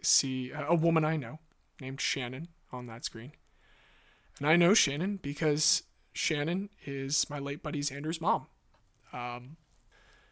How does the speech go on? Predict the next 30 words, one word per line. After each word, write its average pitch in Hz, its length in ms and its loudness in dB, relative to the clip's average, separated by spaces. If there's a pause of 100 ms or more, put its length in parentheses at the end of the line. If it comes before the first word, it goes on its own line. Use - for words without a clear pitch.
(120)
not 196 360 12
kept 185 260 4
as 151 120 4
good 156 140 2
of 147 60 0
a 139 60 -8
touch - 240 -2
as - 80 -4
I'd 131 120 -4
like 131 200 -4
to 127 120 -6
because 135 340 -6
it's, - 460 -4
it's - 380 -2 (800)
tough, - 440 8
I'm 160 140 0
<laughs> - 0 -
sure, - 340 12
for 202 180 8
them, 190 300 8
even 180 240 4
more 165 200 4
so 170 200 6
than 160 140 2
it 147 120 0
is 147 140 2
for - 140 -6
me. 135 300 -6 (920)
And 139 100 -2
I, 139 220 4